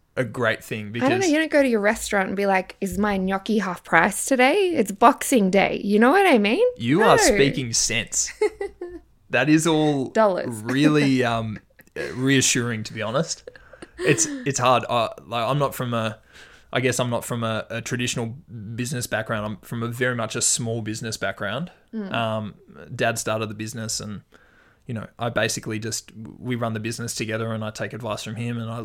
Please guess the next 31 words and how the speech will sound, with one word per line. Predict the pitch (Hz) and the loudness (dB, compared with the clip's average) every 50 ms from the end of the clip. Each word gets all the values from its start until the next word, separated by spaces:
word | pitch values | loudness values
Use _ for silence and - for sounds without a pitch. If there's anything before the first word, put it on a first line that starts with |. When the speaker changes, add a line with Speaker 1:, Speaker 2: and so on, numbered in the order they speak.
| - | -14
Speaker 1:
learn | - - 95 107 107 107 117 120 113 113 | -16 -14 -12 -12 -10 -8 -8 -8 -8 -6
lessons | 113 113 - - 120 110 | -6 -6 -6 -6 -8 -8
from | - 110 110 | -8 -10 -8
him | 107 120 120 120 117 113 | -6 -6 -6 -6 -6 -6
and | 113 110 110 110 - _ _ - _ _ _ _ _ _ | -6 -8 -8 -10 -14 _ _ -20 _ _ _ _ _ _
what | - 117 107 | -4 -2 -2
he | 120 120 | -2 -4
says | 113 - 120 113 110 113 117 117 | -4 -4 -4 -4 -4 -4 -6 -8
and | 104 107 110 - - | -8 -10 -10 -12 -14
how | - 123 123 117 | -10 -8 -8 -6
he | 117 107 117 | -6 -6 -8
puts | 110 - 117 - - | -8 -10 -10 -6 -4
out, | 113 107 92 - - _ - | -4 -4 -4 -6 -10 _ -18
you | 110 117 113 113 | -14 -12 -12 -12
know, | - - - - - - _ _ | -12 -14 -18 -20 -20 -20 _ _
fires | - - - 110 107 107 110 110 | -14 -8 -4 -2 -2 -2 -2 -4
and | 110 104 | -8 -10
problems. | - - 107 110 113 113 110 110 117 - | -10 -10 -8 -8 -8 -8 -8 -8 -10 -10
And, | 113 113 113 - - - _ _ - _ _ _ _ _ - _ _ _ _ _ _ _ _ _ _ | -12 -12 -14 -16 -20 -20 _ _ -20 _ _ _ _ _ -20 _ _ _ _ _ _ _ _ _ _
and | 123 - | -4 -2
I | 113 127 | -2 0
guess | 117 123 120 - 113 | 0 0 2 2 2
I, | 107 110 110 107 98 - - - - 113 - - - - | 2 2 2 0 -4 -2 -2 -2 -2 -2 -4 -12 -20 -20
<laughs> | _ _ _ _ _ - - - | _ _ _ _ _ -20 -10 -6
I | 120 123 | -6 -4
just | 120 139 135 - - - - - | 0 0 0 0 0 -4 -8 -12
wouldn't | 131 110 120 117 117 117 | -8 -6 -4 -4 -2 -2
even | 113 110 123 117 113 110 | -4 -4 -4 -6 -4 -4
know | 110 107 110 101 98 | -4 -4 -4 -4 -4
how | 104 117 110 | -4 -4 -4
to | 107 107 104 101 - | -4 -6 -6 -8 -10